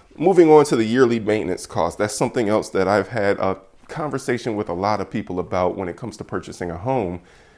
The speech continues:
They're like, "Oh, but, you know, I'd rather just rent because if something breaks, I don't have to pay for it. The landlord has to pay for it." And I always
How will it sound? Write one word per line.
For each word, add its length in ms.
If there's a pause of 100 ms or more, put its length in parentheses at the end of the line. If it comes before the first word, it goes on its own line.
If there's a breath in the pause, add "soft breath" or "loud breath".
(440 soft breath)
They're 120
like, 200
"Oh, 240
but, 320
you 100
know, 540
I'd 240
rather 220
just 220
rent 340
because 320
if 80
something 480
breaks, 640 (520 soft breath)
I 160
don't 160
have 220
to 80
pay 280
for 460
it. 100 (500)
The 140
landlord 680
has 220
to 100
pay 240
for 320
it." 60 (440 soft breath)
And 160
I 120
always 640